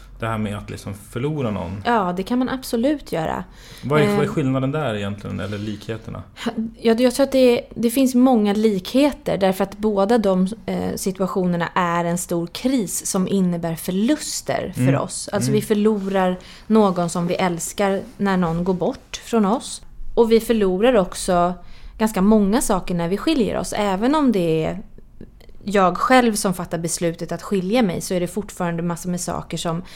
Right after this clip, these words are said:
Speaker 2: försvinner, som gör att det här blir så himla komplicerat. Bland annat så förlorar man sina barn ha-, halva tiden om, om man har barn.
Speaker 1: Mm.
Speaker 2: Eh, man förlorar, eh,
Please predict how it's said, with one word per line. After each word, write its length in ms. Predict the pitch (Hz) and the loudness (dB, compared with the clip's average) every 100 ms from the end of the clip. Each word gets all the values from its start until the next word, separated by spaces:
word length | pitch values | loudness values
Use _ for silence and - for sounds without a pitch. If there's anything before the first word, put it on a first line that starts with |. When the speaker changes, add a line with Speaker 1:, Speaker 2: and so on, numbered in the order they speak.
| - - | -18 -12
Speaker 2:
försvinner, 760 | - - 233 349 302 175 - 180 | -8 -6 0 2 2 0 -2 -6
som 220 | - 190 | -2 0
gör 300 | 185 175 170 | 2 2 0
att 120 | 165 | -2
det 60 | 165 | -4
här 120 | 165 | -4
blir 300 | 185 302 262 | 0 2 2
så 120 | - | 0
himla 260 | 180 165 156 | -2 -2 -4
komplicerat. 840 | 165 160 156 - - - 185 - - - - | -6 -8 -8 -8 -6 -6 -6 -10 -16 -14 -4
Bland 160 | 208 | 0
annat 320 | 214 190 185 - | 0 0 -4 -4
så 280 | 190 180 180 - - | 0 0 -2 -10 -8
förlorar 380 | - 220 202 190 | 0 4 4 4
man 220 | 185 185 | 2 0
sina 240 | 190 185 170 | 0 0 0
barn 460 | 165 180 233 262 | 0 2 4 4
ha-, 240 | 247 226 220 | 4 2 0
halva 340 | 196 233 214 214 | 0 0 0 -2
tiden 380 | - 220 208 208 | 0 0 2 -2
om, 120 | 208 | -2
om 180 | 202 202 | 0 2
man 160 | 190 180 | 2 0
har 120 | 180 | 0
barn. 360 | 165 165 226 - | 0 -2 -2 0
Speaker 1:
Mm. 880 | 127 117 117 - - - 175 170 180 | 0 0 -4 -14 -8 -4 -2 -2 -4
Speaker 2:
Eh, 140 | - | -2
man 340 | 202 196 190 | 0 0 -2
förlorar, 760 | 185 226 214 202 185 185 185 180 185 - - - - | -2 -2 2 2 0 0 0 0 -4 -12 -18 -16 -10
eh, 260 | 190 190 | -6 -6